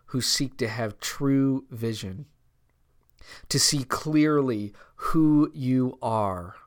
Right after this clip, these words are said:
We ask to be people who would assign to you your true title, not one among many in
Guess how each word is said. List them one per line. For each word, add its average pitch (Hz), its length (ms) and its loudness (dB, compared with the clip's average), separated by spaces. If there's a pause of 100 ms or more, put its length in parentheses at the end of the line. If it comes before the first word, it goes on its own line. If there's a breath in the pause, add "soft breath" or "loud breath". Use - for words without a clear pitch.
(1800 loud breath)
We 147 180 10
ask 151 220 8
to 147 80 -4
be 139 140 2
people 143 560 2 (380 loud breath)
who 160 260 4
would 147 180 6
assign 170 680 0
to 170 240 -2
you 147 600 4 (340 soft breath)
your 139 260 4
true 160 600 0
title, 110 680 -2 (840 loud breath)
not 175 360 12
one 170 500 6
among 160 420 6
many 156 600 0
in 139 360 0